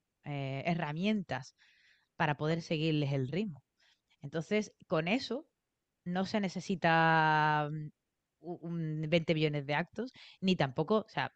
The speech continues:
obviamente hay en algunas historias, como cuando yo, por ejemplo, escribo, eh, cosas asiáticas, necesito más de mil quinientas palabras, pero muchas otras soy capaz de ceñirme a las mil quinientas palabras a rajatabla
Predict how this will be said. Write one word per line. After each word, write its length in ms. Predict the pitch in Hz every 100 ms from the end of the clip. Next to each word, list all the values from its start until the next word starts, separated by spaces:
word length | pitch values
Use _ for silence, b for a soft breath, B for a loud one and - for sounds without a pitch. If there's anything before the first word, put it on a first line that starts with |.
| -
obviamente 580 | 156 165 170 175 220 240 b b b -
hay 140 | 156
en 60 | 160
algunas 260 | 160 165 165
historias, 340 | 165 202 196
como 320 | - 139 127 123
cuando 220 | - 135
yo, 140 | 127 139
por 140 | 151
ejemplo, 220 | 151 170
escribo, 440 | 156 - 170 170 139
eh, 240 | 131 131 131
cosas 300 | 147 143 151
asiáticas, 480 | 151 180 185 220 233
necesito 500 | 180 151 165 185 190
más 160 | 165 180
de 80 | 185
mil 160 | 165
quinientas 340 | 156 151 143 143
palabras, 380 | 143 156 247 214
pero 140 | 160
muchas 300 | 143 156 170
otras 400 | 156 180 202 269 - b b
soy 280 | - - 170
capaz 200 | 180 170
de 80 | 175
ceñirme 640 | 170 170 170 170 180 202
a 20 | 220
las 140 | 147
mil 180 | 147 160
quinientas 380 | 175 170 165 170
palabras 440 | - 175 202 175 -
a 80 | 147
rajatabla 720 | 135 135 135 151 170 202